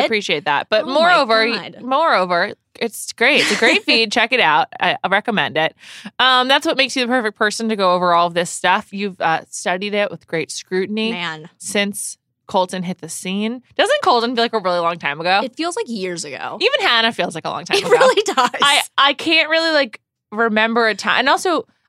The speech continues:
Speaker 1: I feel like Dylan from Hannah's season is, like, such a different being, as he kind of referred to in one of
Speaker 2: Yes.
Speaker 1: Lauren Zima's Instagram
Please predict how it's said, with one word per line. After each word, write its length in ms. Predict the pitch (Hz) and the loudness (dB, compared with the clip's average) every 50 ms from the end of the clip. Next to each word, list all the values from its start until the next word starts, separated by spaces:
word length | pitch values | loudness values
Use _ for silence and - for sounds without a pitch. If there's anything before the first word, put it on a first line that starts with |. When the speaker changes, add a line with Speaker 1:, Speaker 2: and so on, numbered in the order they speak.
| _ _ 247 | _ _ 0
Speaker 1:
I 100 | 247 254 | 0 0
feel 300 | - _ - 294 320 311 | -2 _ -2 0 2 2
like 240 | 294 277 226 - _ - | 2 0 -2 -6 _ -16
Dylan 560 | 208 - - 247 262 285 285 269 254 247 247 - | -14 -4 0 0 2 2 2 0 0 -2 -2 -4
from 160 | 240 220 208 | -4 -4 -4
Hannah's 400 | 185 226 254 330 415 440 392 - | -2 0 0 0 2 0 -2 -2
season 500 | - - 185 190 165 185 180 180 180 180 | -4 -6 -6 -4 -2 -2 -2 -2 -2 0
is, 220 | - 208 214 196 | 0 0 0 2
like, 220 | 214 214 202 196 - | 0 0 0 -2 -4
such 240 | - - 262 - | -8 -8 -6 -4
a 100 | 247 233 | -4 -4
different 540 | 190 - 214 214 202 202 208 170 185 165 160 | 0 0 -2 -2 -2 -4 -6 -6 -6 -8 -8
being, 520 | - 202 254 269 233 180 165 160 165 165 - | -8 -6 -4 -2 0 0 -2 -2 -6 -6 -4
as 160 | - 247 - - | -4 -4 -4 -6
he 80 | 453 | -10
kind 200 | - 370 359 320 | -4 -4 -4 -4
of 120 | 294 233 - | -4 -6 -10
referred 440 | - 202 190 - 202 185 185 185 - | -14 -16 -8 -4 -2 -2 -2 -2 -2
to 100 | 202 170 | -2 0
in 340 | 165 165 165 170 180 175 180 | 0 0 0 0 -2 0 0
one 140 | 180 175 | 0 0
of 80 | 175 170 | 0 -2
Speaker 2:
Yes. 20 | |
Speaker 1:
Lauren 300 | 175 180 170 165 160 165 | -2 -4 -4 -4 -6 -6
Zima's 260 | 156 165 165 156 151 151 | -6 -6 -6 -4 -4 -6
Instagram 360 | 160 170 - 165 156 147 | -6 -8 -8 -6 -6 -6